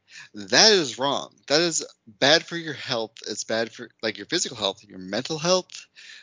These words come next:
Like, it is, oh, God. And if you're, um, constantly looking for, like, oh, opposing. Also, can we talk about the whole, sh-, mm, I keep thinking of, like, the sheep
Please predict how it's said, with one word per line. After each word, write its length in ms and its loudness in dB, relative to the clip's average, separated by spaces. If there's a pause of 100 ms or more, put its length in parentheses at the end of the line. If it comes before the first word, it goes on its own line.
(100)
Like, 300 4
it 140 0
is, 240 -4 (1400)
oh, 680 -4
God. 220 2 (160)
And 160 6
if 140 2
you're, 580 4
um, 420 4
constantly 600 -2
looking 400 -4
for, 680 2 (160)
like, 300 4 (180)
oh, 520 0 (560)
opposing. 540 -4 (380)
Also, 500 4 (100)
can 160 0
we 60 0
talk 180 2
about 180 -2 (540)
the 100 -4
whole, 460 2 (140)
sh-, 560 0
mm, 280 -6 (460)
I 100 4
keep 160 4
thinking 180 2
of, 60 2
like, 320 0
the 100 -2
sheep 540 2